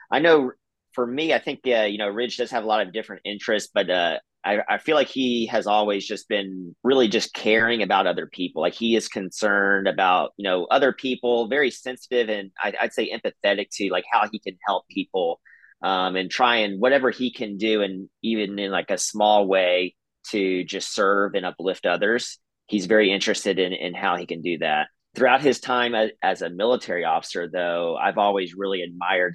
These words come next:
him just because of his passion, um, for what he did and what he was doing for, for the last ten years as a, as a surface warfare officer, um, as a naval officer, and just always talking about,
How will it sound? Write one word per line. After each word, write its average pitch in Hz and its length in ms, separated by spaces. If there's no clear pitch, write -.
him 90 160
just 92 280
because 87 360
of 87 120
his 82 300
passion, 104 600
um, 90 260
for 98 140
what 95 220
he 95 160
did 92 400
and 92 320
what 98 140
he 87 420
was 90 340
doing 95 340
for, 90 460
for 98 80
the 85 80
last 87 340
ten 92 180
years 90 320
as 85 140
a, 78 240
as 78 100
a 85 80
surface 95 460
warfare 92 400
officer, 92 720
um, 80 360
as 92 140
a 85 80
naval 90 380
officer, 95 540
and 76 300
just 127 140
always 135 540
talking 117 320
about, 101 340